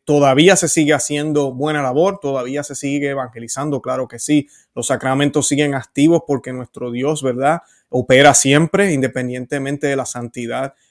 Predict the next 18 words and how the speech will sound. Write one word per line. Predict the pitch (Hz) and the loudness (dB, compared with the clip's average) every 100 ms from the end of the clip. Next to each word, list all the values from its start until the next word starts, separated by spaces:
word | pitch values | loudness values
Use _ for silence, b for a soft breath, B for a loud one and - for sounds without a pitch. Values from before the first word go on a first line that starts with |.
| _ | _
eh, | - 120 117 110 110 | -8 -4 -4 -6 -4
del | 127 120 | -4 -2
clero, | 135 135 160 226 _ _ _ | 0 4 4 0 _ _ _
eh, | - 135 127 160 | 0 2 2 2
independientemente | 170 175 151 - 127 139 156 147 147 | 4 4 4 4 0 0 2 2 2
de | 175 | 4
la | 156 | 4
santidad | - 135 123 135 147 | 0 -4 -4 -2 0
de | |
nosotros | 160 135 214 220 151 | -2 0 2 2 -2
también. | - 117 110 107 | -6 -10 -12 -14
Él | 117 | -10
siempre | - 135 139 | -6 -6 -4
opera, | 131 139 135 139 139 _ - | -4 0 0 0 -4 _ -12
Él | 120 | -8
siempre | 131 123 131 | -6 -4 -6
está, | - 131 131 127 | -4 -4 -2 -4
eh, | 135 123 120 113 101 117 | -8 -8 -8 -10 -14 -20